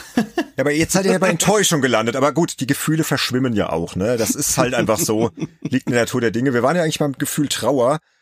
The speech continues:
Speaker 1: Und da hatten wir auch noch ein schönes Beispiel, das würde ich gerne noch vortragen. Das ist von unserem Hörer Malesche.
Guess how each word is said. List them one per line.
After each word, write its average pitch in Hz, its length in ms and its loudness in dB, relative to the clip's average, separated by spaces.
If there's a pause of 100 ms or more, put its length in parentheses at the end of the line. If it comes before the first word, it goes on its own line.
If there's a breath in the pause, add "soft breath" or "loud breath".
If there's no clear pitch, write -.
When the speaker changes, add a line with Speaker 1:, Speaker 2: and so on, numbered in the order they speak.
(140)
Speaker 1:
Und 113 100 0
da 120 60 2
hatten 170 100 -2
wir 185 60 2
auch 180 60 2
noch 185 80 2
ein 151 40 2
schönes 110 300 -2
Beispiel, 101 340 0
das 131 160 -4
würde 131 80 -2
ich 120 80 -8
gerne 117 180 0
noch 113 200 -4
vortragen. 110 560 -2
Das 113 120 -4
ist 113 100 -6
von 110 260 -4
unserem 104 340 0
Hörer 104 300 2
Malesche. 107 520 0